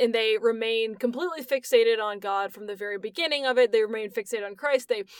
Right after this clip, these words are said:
are rejoicing, uh, with what's happening around them. In, in martyr literature, it's this idea that there, there is still this essential self of you. It's the part of you that is,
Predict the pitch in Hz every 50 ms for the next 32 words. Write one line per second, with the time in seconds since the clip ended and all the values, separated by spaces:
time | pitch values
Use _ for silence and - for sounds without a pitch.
0 | - - - - - - - 254 254 240 233 254 247 196 185 - 294 302 311 302
1 | 247 - - 285 269 262 262 262 254 - - 240 240 233 226 202 240 247 240 233
2 | 240 233 - 226 240 220 220 - 220 226 214 214 208 208 214 214 214 208 214 214
3 | 196 196 190 190 - - - - - - - - _ _ 330 359 349 - - 370
4 | 359 349 370 403 466 508 508 494 381 311 277 269 269 247 - 277 247 247 247 -
5 | 262 240 - 302 294 247 311 285 285 247 269 294 320 311 311 262 226 254 247 -
6 | 233 247 277 262 269 - 277 320 330 330 339 339 330 - - 453 466 466 370 381
7 | 370 - 269 247 - 294 277 262 - 269 240 240 - 262 233 240 240 226 208 202
8 | 196 196 190 - - - 226 190 - 254 247 247 240 226 220 214 196 202 185 185
9 | 190 180 180 - -